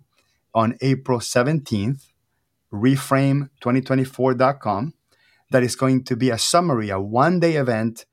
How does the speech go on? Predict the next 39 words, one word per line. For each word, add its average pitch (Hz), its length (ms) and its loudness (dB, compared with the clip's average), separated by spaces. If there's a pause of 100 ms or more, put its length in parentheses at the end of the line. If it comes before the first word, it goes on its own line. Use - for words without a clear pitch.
(260)
that 123 160 2
is 117 140 -4
going 127 220 0
to 120 100 -6
summarize 123 640 2
the 113 160 -4
event 117 520 -2
that 110 140 0
we 110 120 -4
had 107 180 0
in 107 120 -2
Miami 131 640 0
last 110 340 0
year 123 300 -2 (440)
called 117 380 2
Creative 123 540 0
Business 117 400 -2
Models 110 380 0
for 107 160 -4
Accountants. - 680 -6 (380)
So - 160 2
we 120 140 0
had 117 140 4
so 147 260 2
many, 160 180 0
I 127 100 2
had 131 100 0
so - 120 0
many 156 220 2
D 135 180 0
Ms 139 260 2
from 127 260 -4
people 127 380 2
that 117 200 2
were 113 340 0
fomo 156 560 2
and 113 180 -4
they, 92 400 -4
they, 123 240 -4